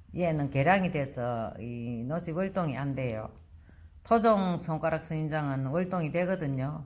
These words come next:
화분에서도, 양지에서는, 남해에서는 됩니다. 이 얘가, 어, 개-, 재래종이에요. 이대로 양지에서만 두면 월동이 돼요, 얘들은.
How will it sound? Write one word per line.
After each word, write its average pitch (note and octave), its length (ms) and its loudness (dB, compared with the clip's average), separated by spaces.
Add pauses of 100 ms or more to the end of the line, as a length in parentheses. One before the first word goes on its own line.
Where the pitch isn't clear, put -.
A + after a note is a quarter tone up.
화분에서도, D3+ 680 -2
양지에서는, C#3+ 720 2
남해에서는 A#2 640 -2
됩니다. C#3 500 0
이 D3+ 180 0
얘가, C#3 360 2 (680)
어, A#2+ 920 -2 (680)
개-, B2+ 280 -2 (320)
재래종이에요. B2 840 2 (1200)
이대로 F#3 380 6
양지에서만 D3+ 960 4
두면 B2+ 560 -2
월동이 C#3 480 -4
돼요, B2 340 -6
얘들은. A2 600 -8